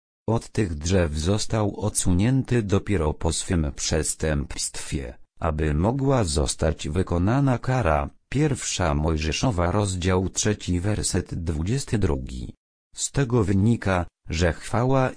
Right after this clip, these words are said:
i piękno człowieka zależy od ciągłego zaopatrywania go w życie, tak jak piękno diamentu zależy od ciągłego dostarczania światła słonecznego.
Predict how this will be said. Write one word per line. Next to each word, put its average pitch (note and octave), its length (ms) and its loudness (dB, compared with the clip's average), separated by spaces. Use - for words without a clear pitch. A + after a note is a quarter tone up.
i E3+ 180 -2
piękno C3+ 560 2
człowieka F2 800 0
zależy G2+ 580 2
od G2+ 240 -4
ciągłego E2 680 0
zaopatrywania A2 1160 0
go F#2+ 220 2
w D#2 80 -2
życie, C#2 560 -6
tak C#3+ 300 -2
jak G#2+ 300 -2
piękno C3 640 2
diamentu E2+ 800 2
zależy F2 580 2
od - 240 -4
ciągłego E2 720 0
dostarczania A2+ 920 0
światła C3 640 0
słonecznego. D2 1120 -2